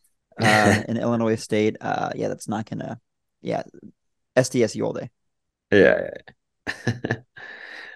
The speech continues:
Speaker 2: Well, alrighty, y'all. Well, those are our picks. Those are our thoughts for, um, the U I W game that we were gonna win. Um, but yeah.
Speaker 1: All right, guys. Yeah. Uh,
Speaker 2: I'm
Speaker 1: so
Speaker 2: gonna go continue enjoying the mountains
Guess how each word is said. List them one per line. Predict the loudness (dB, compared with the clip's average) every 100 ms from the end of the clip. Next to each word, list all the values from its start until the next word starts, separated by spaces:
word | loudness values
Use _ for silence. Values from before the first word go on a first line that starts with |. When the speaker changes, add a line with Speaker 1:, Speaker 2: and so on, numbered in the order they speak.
| 0
Speaker 2:
Well, | 4
alrighty, | 8 8 8 8 8
y'all. | 8 8 6
Well, |
those | 6 6 8
are | 8
our | 6
picks. | 6 4 4 2
Those | 0 2
are | 2
our | 2
thoughts | 2 4 4 2 -4
for, | -2 2 4 4 4 2 0 -4
um, | 0 2 2 0
the | 2
U | 6 8
I |
W | 8 6 4
game | 4 2 2 -4 -12 _ -20 -20 -20 -20 -20 _
that | 4 6 6
we | 4
were | 8 10 12 10
gonna | 8 6 6
win. | 2 0 -4 -8 _ _ _ _ _ _ _ _ _ _ _ -8
Um, | -6 -6 -6 -6 -8 -6
but | -2 4
yeah. | 6 4 2 -10 _ _ _ -8
Speaker 1:
All | -4
right, | 4 4 4
guys. | 4 4 4
Yeah. | 6 6 6 _ _ _
Uh, | 0 0
Speaker 2:
I'm | 2
Speaker 1:
so | 2
Speaker 2:
gonna | 0 -4
go | -12 -18
continue | -4 2 6 8
enjoying | 6 6 6 6
the |
mountains | 4 2 2 -2 -4 -6 -12